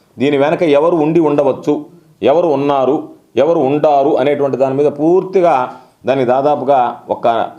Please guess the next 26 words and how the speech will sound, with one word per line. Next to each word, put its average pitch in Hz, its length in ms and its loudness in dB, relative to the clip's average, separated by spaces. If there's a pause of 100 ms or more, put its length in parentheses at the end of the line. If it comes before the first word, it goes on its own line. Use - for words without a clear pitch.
సంవత్సర 135 300 -2
కాలం 131 300 0
పాటు 123 200 0
దర్యాప్తు 113 560 -2
చేశారు. 214 320 -2 (800)
ఎనభై 139 320 0
ఎనిమిది 127 320 0
మంది 139 600 0 (760)
సాక్షులని 151 680 0
అందరినీ 147 460 -2
కూడా 143 200 0
విచారించి 139 540 -2
స్టేట్మెంట్స్ 127 520 -6
నమోదు 120 400 -2
చేశారు. 156 460 0 (680)
నమోదు 160 320 0
చేసిన 151 400 -2
తర్వాత 123 560 0 (680)
ఏదైతే 185 420 2
ఆ 175 140 2
రోజు 160 280 0
ఎస్పీ 147 380 0
విజయారావు 156 560 2
గారు 139 440 0 (120)
ఇద్దరు 127 300 0
దోషుల్ని, 131 580 -2